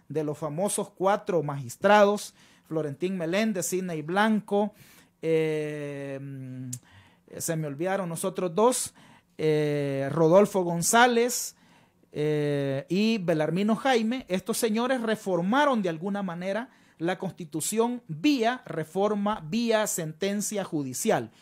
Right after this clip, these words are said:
Sobre todo, reformaron aspectos relacionados con el sistema eh, político electoral, ¿verdad? Entonces yo creo que no es nuevo el debate sobre la reforma del Estado. Lo que habría que discutir es en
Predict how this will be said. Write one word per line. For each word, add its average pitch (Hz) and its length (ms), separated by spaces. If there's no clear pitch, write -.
Sobre 165 320
todo, 226 500
reformaron 170 680
aspectos 196 500
relacionados 170 640
con 196 180
el 202 120
sistema 196 580
eh, 147 480
político 196 500
electoral, 147 680
¿verdad? 127 200
Entonces 220 360
yo 233 140
creo 247 320
que 247 240
no 233 380
es 262 280
nuevo 233 840
el 180 240
debate 196 440
sobre 214 400
la 214 140
reforma 202 520
del 143 140
Estado. 202 480
Lo 151 120
que 170 100
habría 254 280
que 285 140
discutir 233 460
es - 220
en 185 240